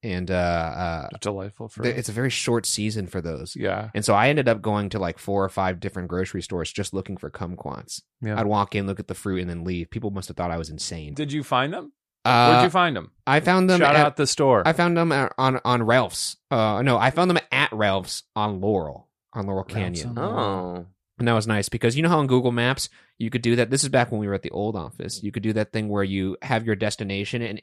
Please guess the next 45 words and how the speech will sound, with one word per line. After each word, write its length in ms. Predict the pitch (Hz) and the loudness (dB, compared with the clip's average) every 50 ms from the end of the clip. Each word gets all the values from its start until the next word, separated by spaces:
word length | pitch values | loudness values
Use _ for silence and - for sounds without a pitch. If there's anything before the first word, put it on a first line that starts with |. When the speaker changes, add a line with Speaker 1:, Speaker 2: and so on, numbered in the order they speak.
| - - | -12 -8
Speaker 1:
and 140 | 110 107 101 | -6 -4 -4
then 180 | 101 98 104 - - - | -4 -4 -6 -6 -6 -6
in 120 | 127 127 | -4 -2
between 360 | 127 117 - - - 127 120 117 | -2 -4 -4 -4 -4 -2 -2 -2
you 60 | 107 | -2
could 100 | - 107 | -4 -2
do 120 | 110 107 104 - - | -2 -2 -2 -2 -2
add 240 | 110 110 107 104 | 0 0 0 0
stop. 380 | - - - - 107 104 107 156 | 0 -2 0 2 2 2 2 4
Speaker 2:
Love 200 | 185 208 190 185 | 6 8 8 8
Speaker 3:
Yes, 120 | 107 95 | 8 8
Speaker 2:
that. 440 | - 147 139 135 127 120 117 101 95 | 8 8 8 8 8 6 6 4 2
Speaker 3:
yes. 100 | 104 101 92 | 2 2 4
Speaker 1:
And 80 | - | 4
I 100 | 120 127 | 4 4
just 160 | 131 131 131 - - | 4 2 0 0 0
added 280 | 127 127 135 135 127 - | 2 4 4 4 2 0
stops 360 | - - 127 120 120 - - | 2 2 4 4 2 0 -2
for 160 | - 127 - - 113 | 0 0 0 4 4
all 220 | 117 120 135 139 | 6 6 6 6
the 100 | 147 147 | 4 2
grocery 460 | 131 135 123 123 123 117 - 127 113 | 2 4 4 4 4 4 2 0 -2
stores. 300 | - - 113 101 101 98 - | -2 0 0 0 0 2 4
I 120 | 135 170 185 | 4 4 6
predicted 480 | - 233 156 135 160 151 120 135 113 | 6 4 6 6 6 4 4 2 0
this 80 | 123 - | 0 0
Speaker 2:
Nice. 80 | 120 104 | -2 -2
Speaker 1:
would 20 | 113 117 | -2 0
happen, 380 | 117 110 113 - 98 90 90 | 0 0 0 0 -2 -4 -2
so 120 | - 113 110 | 0 2 2
I 100 | 110 123 | 4 4
had 140 | 139 135 | 2 0
put, 140 | - 160 - | -2 -4 -2
like, 200 | 117 107 104 - | -2 -2 -2 -2
four 500 | - - 117 104 101 98 82 73 - - _ _ | -4 -2 0 2 2 2 2 0 -4 -10 _ _
in 160 | 110 101 98 92 | -8 -6 -6 -4
there 240 | 90 87 82 80 82 | -4 -4 -4 -4 -4
that 120 | 98 95 | -4 -4
were 160 | 95 92 - - | -4 -4 -4 -4
along 440 | 107 104 104 101 104 101 104 98 92 | -4 -2 0 2 2 2 0 0 -2
the 80 | 95 | -2
route. 380 | 90 87 87 85 82 73 - - - _ _ _ _ _ _ _ _ _ _ _ _ - | -2 0 -2 -2 -4 -6 -10 -18 -20 _ _ _ _ _ _ _ _ _ _ _ _ -10
And 240 | 95 90 85 85 | -8 -8 -6 -6
then, 120 | 87 85 87 | -6 -6 -8
uh, 360 | 76 64 50 52 69 80 | -8 -10 -10 -12 -12 -12